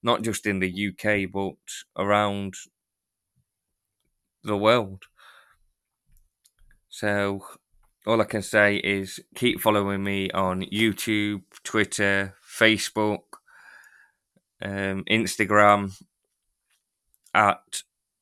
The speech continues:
or hashtag Free Katie Spinks. There is videos on YouTube, Instagram, Twitter, Facebook. So just go check it out at hashtag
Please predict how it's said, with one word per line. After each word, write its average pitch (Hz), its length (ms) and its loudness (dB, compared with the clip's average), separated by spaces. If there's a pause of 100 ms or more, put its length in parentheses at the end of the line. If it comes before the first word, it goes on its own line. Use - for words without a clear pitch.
(160)
or 95 440 -2 (360)
hashtag 98 600 4 (100)
Free 104 280 0
Katie 101 360 -2
Spinks. - 720 -4 (920)
There 101 160 0
is 95 140 0
videos 101 420 2
on 98 120 0
YouTube, 95 580 -2
Instagram, 92 580 -2
Twitter, 95 640 -6
Facebook. 98 680 0 (1800)
So 98 460 0 (640)
just 120 180 0
go 113 120 4
check - 280 -6
it - 80 0
out 107 260 4
at 95 160 0
hashtag 101 720 0